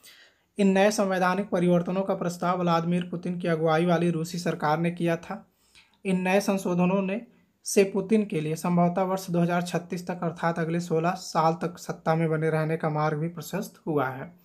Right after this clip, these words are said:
तो उम्मीद है आप सबको यह वीडियो ज़रूर पसंद आया होगा। अगर आपको हमारे वीडियो पसंद आ रहे हैं और आप तक इसी तरह के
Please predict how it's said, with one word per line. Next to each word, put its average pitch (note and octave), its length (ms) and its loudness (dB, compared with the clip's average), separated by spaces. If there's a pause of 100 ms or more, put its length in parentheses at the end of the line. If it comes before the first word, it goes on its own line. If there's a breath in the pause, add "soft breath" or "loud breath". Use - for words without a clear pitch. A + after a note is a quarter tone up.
(420 loud breath)
तो G3 80 2
उम्मीद G3+ 300 4
है G#3 60 8
आप G3 140 4
सबको F#3 320 -2
यह G3 80 6
वीडियो F3+ 300 4
ज़रूर F3+ 260 2
पसंद G3 320 0
आया F#3 160 4
होगा। F#3 200 0
अगर F#3 220 0
आपको E3+ 260 0
हमारे E3+ 240 2
वीडियो E3+ 280 2
पसंद F3 400 -2
आ F3+ 80 0
रहे F3+ 140 -2
हैं G3+ 180 -4
और F3+ 200 -2
आप E3+ 280 0
तक F3 180 -8 (340 loud breath)
इसी - 260 -2
तरह F3 300 4
के F#3 220 -4